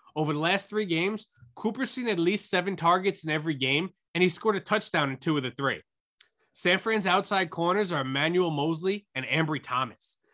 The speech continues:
Neither one scares me one bit. But what excites me is that when Cooper gets lined up with Thomas, he gets a matchup against the guy who Pro Football Focus grades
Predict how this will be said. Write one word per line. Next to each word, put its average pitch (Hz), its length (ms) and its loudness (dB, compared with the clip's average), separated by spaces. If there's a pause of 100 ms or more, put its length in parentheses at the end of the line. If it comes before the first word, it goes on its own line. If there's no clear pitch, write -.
(140)
Neither 196 240 4
one 202 240 4
scares 160 420 -2
me 131 100 -8
one 127 260 -4
bit. 113 220 -4 (480)
But 147 80 -4
what 143 160 0
excites 165 460 -4
me 247 280 -6 (260)
is 151 140 -6
that 156 120 0
when 143 120 -6
Cooper 214 340 -2
gets 226 260 -6
lined 180 240 -2
up 214 140 -4
with 156 100 -10
Thomas, 180 520 -2 (320)
he 214 100 0
gets 294 220 -4
a 247 40 0
matchup 190 400 0
against 170 280 -4
the 156 60 -6
guy 165 220 4
who 151 240 -2
Pro 196 200 2
Football 208 360 0
Focus 185 440 -2
grades 156 440 0